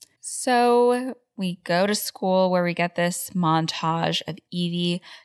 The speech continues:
Tracy, and another girl, Astrid, walking arm in arm through the halls. And they're just, like, in these low-rise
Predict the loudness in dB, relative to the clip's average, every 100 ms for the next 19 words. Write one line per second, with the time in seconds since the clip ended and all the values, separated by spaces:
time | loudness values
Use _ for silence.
0 | _ -6 -2 0 -2 -2 0 0 0 2
1 | 2 2 -2 -2 -2 -2 -2 0 0 -2
2 | -2 -4 0 0 2 -2 -8 -6 -4 -2
3 | -4 -2 -2 0 0 0 0 0 0 -2
4 | -6 -18 _ -4 0 0 0 4 4 6
5 | 4 0 -6 -14 _ -20 -20 -4 2 4
6 | 6 4 2 2 2 0 -2 0 0 -2
7 | _ 2 2 0 -2 2 2 2 4 4
8 | 4 2 -2 -6